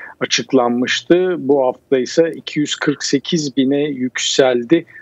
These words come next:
Bu beklentileri biraz aşmış görünüyor.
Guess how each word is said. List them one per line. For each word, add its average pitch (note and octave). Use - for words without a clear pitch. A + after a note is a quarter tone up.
Bu C3+
beklentileri C3+
biraz C3+
aşmış -
görünüyor. C3+